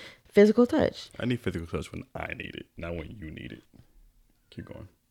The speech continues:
Speaker 1: Mm-hmm. I, yeah, I kinda agree. I think everybody agrees with that though. Like, but the, the third one is gifts.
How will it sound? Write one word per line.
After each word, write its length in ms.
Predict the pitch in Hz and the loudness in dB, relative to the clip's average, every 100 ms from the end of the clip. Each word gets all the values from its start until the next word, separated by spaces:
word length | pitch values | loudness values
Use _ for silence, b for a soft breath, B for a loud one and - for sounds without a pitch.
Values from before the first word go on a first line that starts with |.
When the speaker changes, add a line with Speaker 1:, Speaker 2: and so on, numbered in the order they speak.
| _ | _
Speaker 1:
Mm-hmm. 560 | 214 180 - - 147 123 | -6 -6 -8 -10 -6 -2
I, 200 | 165 170 | 0 0
yeah, 320 | - 175 170 175 180 | 2 2 2 -2 -4
I 60 | |
kinda 240 | - - - | -4 -4 -4
agree. 120 | - | 2
I 120 | - | 6
think 200 | 196 - | 8 6
everybody 420 | - 190 180 170 160 | 8 6 8 8 6
agrees 220 | 170 175 | -2 -6
with 100 | - | -10
that 160 | 107 | -10
though. 260 | - - - 185 202 | -8 -10 -12 -14 -12
Like, 320 | - 104 - - b 160 b b - | -4 -4 -4 -10 b -20 b b 10
but 480 | 175 180 165 - - b b _ _ _ _ _ - | 12 12 12 6 -12 b b _ _ _ _ _ -4
the, 160 | 185 - | -4 -2
the 100 | 175 | -8
third 280 | 170 240 247 | 12 12 12
one 400 | 214 185 180 202 - | 12 12 10 6 4
is 220 | 185 175 | 8 8
gifts. 600 | 156 175 170 180 - - | 12 12 12 10 -6 -16